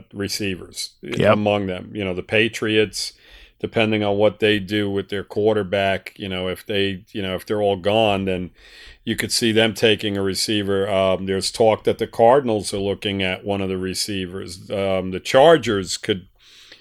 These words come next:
Speaker 1: could always use a receiver. Um, some of their guys are getting a little old. The Eagles, a hundred and ten percent need a receiver. The Giants need a receiver. I mean, so, you know,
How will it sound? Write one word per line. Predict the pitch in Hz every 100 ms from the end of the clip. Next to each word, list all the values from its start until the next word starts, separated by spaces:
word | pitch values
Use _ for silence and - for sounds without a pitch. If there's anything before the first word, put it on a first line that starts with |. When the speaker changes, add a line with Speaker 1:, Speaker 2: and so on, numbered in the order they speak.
| _ _
Speaker 1:
could | - 117
always | 113 110 107 95
use | 107 107 92
a | 101
receiver. | 98 92 - 101 92 101 101 110
Um, | 98 98 92 92
some | - 117 110
of |
their | 107 127
guys | 107 104 98 95
are |
getting | 90 101 104
a |
little | 98 98
old. | 98 95
The | 92 104
Eagles, | 113 123 127 135
a | 101
hundred | 90 - 131 131 110 120
and | 107 92
ten | - 117 104
percent | - 101 - 131 151 117 - - - - -
need | 123 117 110
a | 104
receiver. | 104 98 - 110 95 92
The | 95
Giants | 87 101 127 175 156 95 92 -
need | 107 104
a | 95
receiver. | 95 95 - 107 95 87 92
I |
mean, | 101 110
so, | 95 123 110 107 - - - _ _ _
you | -
know, | 131 131 120